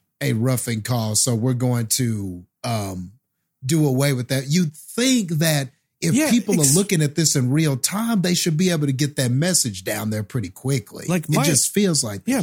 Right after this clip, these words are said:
Speaker 2: my
Speaker 1: should.
Speaker 2: understanding is that they all have a sky judge now because that's whenever, that's the one that brings in the reviews during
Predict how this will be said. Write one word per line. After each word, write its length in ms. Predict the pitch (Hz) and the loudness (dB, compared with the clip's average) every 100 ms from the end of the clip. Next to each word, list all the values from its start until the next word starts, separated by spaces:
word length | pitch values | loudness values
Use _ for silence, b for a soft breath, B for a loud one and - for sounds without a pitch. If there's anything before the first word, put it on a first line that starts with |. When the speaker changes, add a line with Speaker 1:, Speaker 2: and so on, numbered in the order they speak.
| 143 | 2
Speaker 2:
my 140 | 226 | 2
Speaker 1:
should. 80 | 285 | 0
Speaker 2:
understanding 800 | 262 214 - - 113 104 113 139 | 0 0 0 0 0 0 0 -2
is 260 | 139 143 127 | -2 -2 0
that 200 | 156 139 | -2 -2
they 200 | 160 175 | -2 0
all 280 | - 214 214 | -2 0 0
have 320 | 156 175 170 | 0 -2 0
a 40 | |
sky 320 | 120 - 127 113 | 0 0 0 0
judge 380 | 90 71 78 | -2 -8 -10
now 320 | 92 - - - _ _ _ _ | -12 -12 -16 -20 _ _ _ _
because 320 | - 127 147 131 | -6 -2 0 0
that's 220 | 151 - | 0 0
whenever, 240 | 151 135 | 0 0
that's 260 | 135 156 - | -2 -2 0
the 80 | 156 | 0
one 200 | 151 131 | 2 0
that 180 | 110 | -2
brings 320 | 113 139 127 131 | 0 0 2 0
in 260 | 123 117 - _ _ _ _ 123 | 0 -2 -6 _ _ _ _ -6
the 100 | 131 | 0
reviews 580 | 120 107 107 131 131 123 | 0 0 2 2 2 2
during 400 | 131 120 110 | 0 0 -2